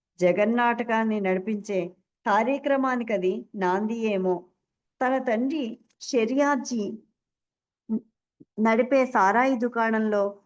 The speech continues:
మరియు బెహ్రంజీతో కలిసి ప్రారంభించిన సారాయి దుకాణంలో పనిచేసి, సారా తాగడానికి వచ్చే వారిని త్రాగడం మాన్పించే ప్రయత్నం చేశాడు. సూఫీలు దివ్య ప్రేమను మధువుతో పోలుస్తారు.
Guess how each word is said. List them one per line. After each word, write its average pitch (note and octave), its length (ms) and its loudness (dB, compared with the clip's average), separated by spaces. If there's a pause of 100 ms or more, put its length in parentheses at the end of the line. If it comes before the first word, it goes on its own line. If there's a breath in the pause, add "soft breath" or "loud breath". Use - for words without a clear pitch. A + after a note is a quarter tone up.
(240)
మరియు A3+ 540 -2 (280)
బెహ్రంజీతో C4 880 -2
కలిసి G#3+ 640 -4 (180)
ప్రారంభించిన A#3+ 680 0
సారాయి G3+ 440 0
దుకాణంలో G3+ 800 -2 (340 soft breath)
పనిచేసి, A3 800 -2 (340)
సారా A#3+ 300 2
తాగడానికి B3 560 0
వచ్చే A3 360 -4
వారిని G3+ 560 -2 (200)
త్రాగడం A3+ 480 0
మాన్పించే A3 500 -4
ప్రయత్నం G3 580 -4
చేశాడు. D#3+ 400 -4 (540)
సూఫీలు C#4 720 4
దివ్య A3 420 0
ప్రేమను A3+ 640 -2 (120)
మధువుతో G#3+ 480 -2
పోలుస్తారు. F3+ 640 -2